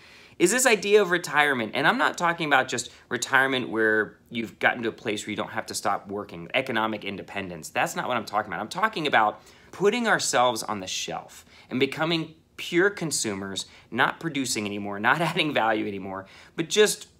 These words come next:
you know, buying that condo in Florida and golfing for the rest of your life and really just making yourself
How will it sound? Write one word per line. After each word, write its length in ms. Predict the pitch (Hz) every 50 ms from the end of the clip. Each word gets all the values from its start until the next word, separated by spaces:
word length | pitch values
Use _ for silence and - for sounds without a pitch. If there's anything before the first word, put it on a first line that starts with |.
| _ _
you 100 | - 147
know, 280 | 123 107 107 110 107 - _ _ _ _ _ _
buying 300 | - 143 156 165 165 170
that 200 | 165 151 139 -
condo 720 | - 135 131 131 127 127 123 123 120 117 117 117 113 110 - - _ _ -
in 80 | 107
Florida 580 | 104 - - 110 113 113 110 110 113 107 104 101
and 160 | - 107 107 101
golfing 360 | 113 110 113 113 123 110 104
for 100 | 104 110
the 80 | 107
rest 220 | 104 104 107 104 -
of 60 | -
your 120 | 107 104
life 340 | 95 95 92 92 95 90 - - - - - - _ _ _ -
and 400 | - 113 113 117 117 117 110 - - 113
really 240 | 135 170 208 233
just 220 | 196 185 196 190 190
making 320 | 180 180 180 175 175 165
yourself 680 | 147 135 - - - - 147 147 139 113 - - -